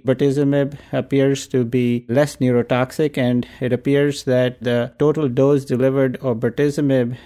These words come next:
in a randomized trial done by the Italians, wherein patients on the V M P T arm, following the completion of their V M P T, getting V T maintenance and the other arm getting no maintenance, the trial has shown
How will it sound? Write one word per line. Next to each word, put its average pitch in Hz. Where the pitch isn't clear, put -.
in 123
a 123
randomized 127
trial 135
done 131
by 123
the 117
Italians, 131
wherein 131
patients 160
on 139
the 120
V 135
M 147
P 139
T 131
arm, 135
following 151
the 127
completion 143
of 120
their 120
V 127
M 131
P 131
T, 127
getting 131
V 135
T 139
maintenance 131
and 120
the 117
other 139
arm 127
getting 120
no 139
maintenance, 127
the 135
trial 156
has 139
shown 139